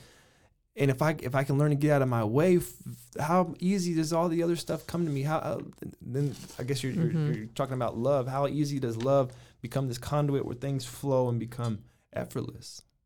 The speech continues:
Speaker 2: Yeah. Okay, I'm gonna end with a couple quotes here. I like my
Speaker 1: Mm.
Speaker 2: quotes, so, so let me know what you think. I thought, I thought this was a really good one by Ep-, Epictetus. I'm probably mispronouncing that. Anyway,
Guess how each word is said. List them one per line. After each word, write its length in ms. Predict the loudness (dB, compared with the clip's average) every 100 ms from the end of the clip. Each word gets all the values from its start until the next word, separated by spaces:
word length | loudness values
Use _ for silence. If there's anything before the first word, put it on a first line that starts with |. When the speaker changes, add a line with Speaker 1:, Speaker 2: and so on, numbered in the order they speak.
| _
Speaker 2:
Yeah. 160 | 0 0 -4 _ _ _ -20 -20 -20 -20 _ -2
Okay, 220 | 0 0
I'm 120 | 0
gonna 120 | 0
end 200 | -2 -2
with 140 | -4 -6
a 40 |
couple 260 | -6 -6 -8
quotes 380 | -8 -8 -6 -6
here. 260 | -6 -6 -12 -10
I 40 | -6
like 200 | -6 -4
my 120 | -8
Speaker 1:
Mm. 40 |
Speaker 2:
quotes, 500 | -4 -4 -4 -8 -16 -20 _
so, 360 | -10 -6 -6 -8 _ _
so 80 | _
let 120 | -8 -4
me 80 |
know 100 | -2
what 120 | -4 -4
you 60 |
think. 160 | -6 -2
I 80 | 0
thought, 200 | 2 2
I 100 | 2
thought 200 | 2 2
this 200 | 2 2
was 160 | 2 2
a 40 |
really 240 | 2 2
good 140 | 2 0
one 140 | 0
by 200 | 0 0 2
Ep-, 160 | -2 -2 _ _ -20 -20 -20 _ _ _ _ _ -2
Epictetus. 1120 | -2 -4 -8 -2 2 2 0 -2 -6 -8 -12 _ _ _ _
I'm 60 | -8
probably 280 | -2 -2 -2
mispronouncing 640 | -6 -4 -2 -2 -4 -6 -6
that. 200 | -8 -2
Anyway, 340 | 2 4 2